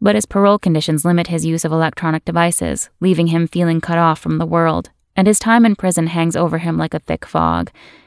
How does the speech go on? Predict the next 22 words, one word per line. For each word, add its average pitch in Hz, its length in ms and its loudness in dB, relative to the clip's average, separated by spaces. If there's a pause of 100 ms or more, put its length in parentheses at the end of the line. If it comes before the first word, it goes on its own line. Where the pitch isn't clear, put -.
(160)
Beasley 247 340 6
knows 185 240 4
what 170 80 0
he 175 100 -2
did 160 140 0
was 160 180 -4
wrong, 156 380 -2 (100)
but 190 120 0
his 196 120 2
experience 208 520 0
with 180 80 -6
the 185 80 -4
criminal 180 340 0
justice 170 380 -2
system 170 320 -2
has 170 180 -4
left 175 180 0
him 170 140 -2
feeling 170 300 -2
bitter 165 320 0
and 160 260 -4
powerless. 175 580 0